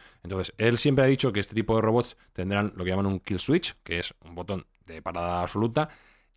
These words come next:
y están diseñados mal a posta. Y cuando digo mal es que no pueden superar los seis kilómetros por hora caminando, de tal modo que si uno se vuelve loco por lo que sea, sea fácil escapar. Hasta un niño pueda escapar de un robot fuera de sí. Entonces, bueno, pues esos son fallos de diseño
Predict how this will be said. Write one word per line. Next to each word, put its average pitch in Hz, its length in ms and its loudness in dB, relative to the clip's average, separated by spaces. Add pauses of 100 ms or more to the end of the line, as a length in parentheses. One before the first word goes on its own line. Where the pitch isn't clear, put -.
y 139 140 4
están 170 260 4
diseñados 165 420 4
mal 160 200 6
a 101 80 0
posta. - 340 -4 (220)
Y - 80 -20
cuando 101 180 -4
digo 113 180 4
mal 147 200 6
es 139 120 0
que 95 120 -2
no 101 120 0
pueden 117 220 4
superar 117 380 2
los 92 140 -4
seis 95 120 -6
kilómetros 104 380 -4
por 107 140 0
hora 110 260 0 (240)
caminando, 117 580 2 (320)
de 95 120 -4
tal 104 140 2
modo 120 240 4
que - 120 -10
si - 160 -10
uno 78 160 -18
se 87 80 -16
vuelve 82 180 -4
loco 98 180 0
por 104 100 0
lo 107 60 0
que 104 60 -2
sea, 104 240 -4
sea - 180 -4
fácil 143 260 -8
escapar. - 440 -4 (540)
Hasta - 180 -12
un 78 80 -8
niño 90 180 -4
pueda 85 200 -2
escapar 82 320 -6
de 87 60 -10
un 85 100 -14
robot 92 320 -4 (100)
fuera 87 220 -4
de 73 100 -8
sí. 71 180 -10 (300)
Entonces, 92 380 -2
bueno, 85 180 -8
pues 87 140 -14
esos 90 160 -10
son 104 240 -2 (160)
fallos 120 260 2
de 117 80 2
diseño 123 420 2